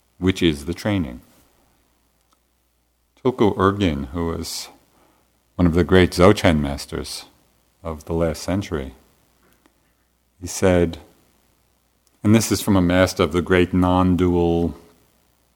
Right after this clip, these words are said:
tradition, he said, "There is one thing we always need, and that is the watchman named mindfulness, the guard who is on the lookout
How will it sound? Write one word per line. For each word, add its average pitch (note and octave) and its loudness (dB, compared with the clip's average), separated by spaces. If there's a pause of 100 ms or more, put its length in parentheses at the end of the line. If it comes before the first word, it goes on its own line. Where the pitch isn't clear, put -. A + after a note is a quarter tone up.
(1160)
tradition, E2 -6 (2250)
he F2+ -20
said, F#2 -4 (580)
"There A2+ 10
is G2+ 8
one A#2+ 8
thing B2 4
we A2 6
always G#2 2
need, B2+ 2 (760)
and F2 -2
that F#2 2
is G2 0
the F2+ -2
watchman D#2+ 0 (160)
named E2 -4
mindfulness, D#2+ -4 (800)
the F2+ 0
guard G#2 12
who G#2 4
is F#2 4
on F2+ 6
the F2 2
lookout F2 0